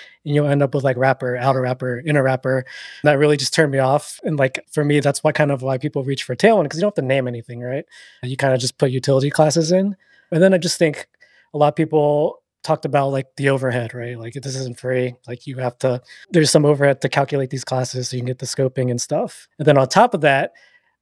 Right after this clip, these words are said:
there's the whole React Server Components thing with streaming H T M L and stuff. And I think that's one of the big ones 'cause all these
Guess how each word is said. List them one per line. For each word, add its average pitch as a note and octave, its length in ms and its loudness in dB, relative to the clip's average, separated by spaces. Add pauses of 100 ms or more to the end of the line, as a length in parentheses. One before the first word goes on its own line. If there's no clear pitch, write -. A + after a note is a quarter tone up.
(280)
there's D#3 240 -4
the E3+ 80 0
whole D#3 300 2
React D3 240 0
Server C#3+ 240 -2
Components B2+ 640 -8
thing B2 260 -12
with B2+ 100 -8
streaming C#3 380 -2
H C3+ 180 -4
T - 120 -6
M C3 80 -2
L B2 200 -2
and C#3 100 -8
stuff. F3+ 300 -10
And D#3 120 -4
I C3 60 2
think D3+ 180 2
that's C3+ 180 -2
one D3 100 0
of C3 80 0
the B2+ 80 -4
big F#3 180 6
ones C#3+ 300 0
'cause C#3+ 180 -4
all C#3 140 0
these C#3 240 -4